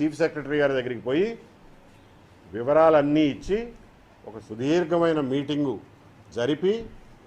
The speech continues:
అన్నీ వెరిఫై చేసుకుని చీఫ్ సెక్రటరీ గారు సాటిస్ఫై అయిన తర్వాత, అది ఒక ఉన్-, చీఫ్ సెక్రటరీ గారు ఒక్కరే కాదు, ఉన్నతాధికారుల కమిటీ ఉంటుంది, ఆ వివరాలు మీకు చెప్పదలుచుకోవాలా. ఆ కమిటీ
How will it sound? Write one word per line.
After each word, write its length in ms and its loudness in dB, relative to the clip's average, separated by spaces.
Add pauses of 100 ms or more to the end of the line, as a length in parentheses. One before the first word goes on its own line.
(240)
అన్నీ 260 0 (100)
వెరిఫై 300 2 (100)
చేసుకుని 400 0 (1120)
చీఫ్ 260 -8
సెక్రటరీ 400 -4
గారు 200 -2
సాటిస్ఫై 480 -2
అయిన 160 -2
తర్వాత, 180 -4
అది 80 -2
ఒక 160 -10
ఉన్-, 140 -12 (260)
చీఫ్ 200 -12
సెక్రటరీ 260 0
గారు 140 6
ఒక్కరే 280 0
కాదు, 120 2 (100)
ఉన్నతాధికారుల 720 2
కమిటీ 320 0
ఉంటుంది, 240 -6 (100)
ఆ 100 -2
వివరాలు 320 2
మీకు 160 -6
చెప్పదలుచుకోవాలా. 540 -4 (1120)
ఆ 20 0 (140)
కమిటీ 340 4